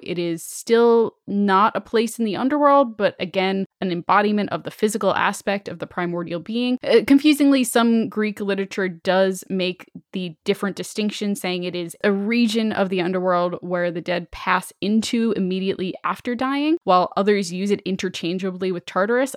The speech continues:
Honestly, there's a lot of this in Greek mythology, a lot of a thing being the literal embodiment of a thing, while other times it's a god or a concept or a place, and it's,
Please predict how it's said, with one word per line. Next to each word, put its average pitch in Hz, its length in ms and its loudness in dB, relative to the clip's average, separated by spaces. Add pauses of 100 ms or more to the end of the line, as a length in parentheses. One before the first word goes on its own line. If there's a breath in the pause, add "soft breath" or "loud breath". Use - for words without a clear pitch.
Honestly, 254 460 4
there's 294 300 4
a 294 60 4
lot 214 260 4
of 208 100 -2
this 208 180 0
in 233 80 4
Greek 220 220 0
mythology, 208 640 2
a - 100 -2
lot 190 240 4
of 196 120 0
a - 60 -6
thing 208 380 2
being 196 320 -2
the 175 100 0
literal 214 300 2
embodiment 214 500 2
of 208 100 -2
a 208 60 -4
thing, 202 460 -2
while 180 220 6
other 196 180 0
times 190 340 0
it's - 100 -12
a 175 40 -8
god 190 500 4
or 180 140 0
a - 40 -6
concept 196 680 0
or - 140 -6
a - 40 -10
place, 190 540 -2
and 165 260 -6
it's, - 320 -10